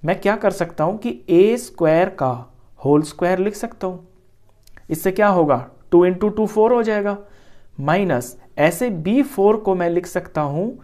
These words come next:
बी के स्क्वायर का स्क्वायर। तो अभी क्या हुआ है, जो ए और बी मेरे हो गए हैं ना यहाँ पे, जैसे ये फॉर्मूला होता है, मेरे पास आइडेंटिटी होती है,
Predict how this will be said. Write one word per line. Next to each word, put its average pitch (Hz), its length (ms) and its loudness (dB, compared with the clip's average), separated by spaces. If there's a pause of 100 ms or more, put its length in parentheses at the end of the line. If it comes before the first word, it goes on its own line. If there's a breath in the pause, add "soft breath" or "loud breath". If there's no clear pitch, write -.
(280 soft breath)
बी 151 280 -2
के 240 240 -4
स्क्वायर 156 520 0 (180)
का 147 520 2
स्क्वायर। - 500 -4 (840 soft breath)
तो 170 80 4
अभी 175 240 4
क्या 226 200 6
हुआ 180 240 4
है, 196 200 0 (280 loud breath)
जो 190 300 2
ए 196 160 8
और 247 120 4
बी 208 180 0
मेरे 220 220 0
हो 165 220 4
गए 208 160 2
हैं 160 80 -2
ना 247 60 -2
यहाँ 175 260 0
पे, 156 140 -2
जैसे 160 280 -4
ये 185 80 2
फॉर्मूला 165 420 -2
होता 139 240 -4
है, 151 80 -2
मेरे 156 120 -6
पास 170 220 -6
आइडेंटिटी 147 520 -4
होती 151 360 -8
है, 120 160 -10